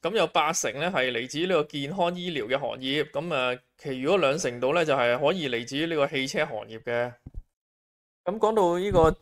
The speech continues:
呃，即係 Sony 呢，佢哋都會推出佢哋嘅電動車啦。佢哋喺呢個，呃，拉斯維加斯嗰個展覽嗰度呢，進一步呢透露多啲佢哋關於嗰個收入模式。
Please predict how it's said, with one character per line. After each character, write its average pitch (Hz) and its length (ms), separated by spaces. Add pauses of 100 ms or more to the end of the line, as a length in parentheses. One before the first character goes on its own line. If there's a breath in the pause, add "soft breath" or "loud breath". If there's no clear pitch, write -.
呃， 123 320
即 190 120
係 135 400 (220)
Sony 196 560
呢， 165 360 (360)
佢 165 160
哋 175 160
都 202 160
會 165 100
推 180 180
出 180 120
佢 143 200
哋 131 220
嘅 135 60
電 131 200
動 127 200
車 156 220
啦。 147 200 (440)
佢 196 180
哋 196 100
喺 185 160
呢 262 240
個， 233 80 (160)
呃， 135 220
拉 202 160
斯 240 140
維 123 180
加 185 240
斯 190 140
嗰 165 240
個 139 80
展 139 200
覽 143 240
嗰 151 80
度 139 120
呢， 143 320 (520)
進 185 200
一 226 80
步 151 260
呢 185 100
透 151 240
露 131 160
多 165 320
啲 165 220
佢 151 140
哋 123 100
關 156 220
於 151 80
嗰 139 160
個 127 340 (260)
收 196 320
入 135 140
模 107 240
式。 - 220